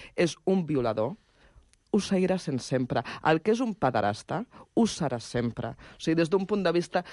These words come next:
com a advocat, mm, en aquests àmbits, treballes molt també amb els psicòlegs.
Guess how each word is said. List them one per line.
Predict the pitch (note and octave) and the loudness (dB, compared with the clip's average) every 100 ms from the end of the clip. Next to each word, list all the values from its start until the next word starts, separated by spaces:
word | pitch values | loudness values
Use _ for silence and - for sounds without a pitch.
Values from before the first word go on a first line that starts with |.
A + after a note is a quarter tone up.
| - - | -10 0
com | E3+ | 2
a | D3+ | 2
advocat, | D3+ D3+ D#3 F#3+ - - - - | 0 -2 2 0 0 -20 -14 -4
mm, | E3+ D3+ - C#3+ | -2 -2 -2 0
en | C#3+ | 2
aquests | C#3 F3 F3 D3 | 2 0 -2 0
àmbits, | C3+ C#3 F#3 - - - _ _ - - _ _ - | 0 0 -4 -8 -20 -20 _ _ -20 -20 _ _ -4
treballes | D3+ D3+ F#3 D3+ C3+ | 2 4 4 2 0
molt | C3+ B2+ | -4 0
també | C3 C3 | 0 2
amb | B2 | 2
els | - | 0
psicòlegs. | C3+ - B2 G#2 A#2 | -6 0 0 2 -2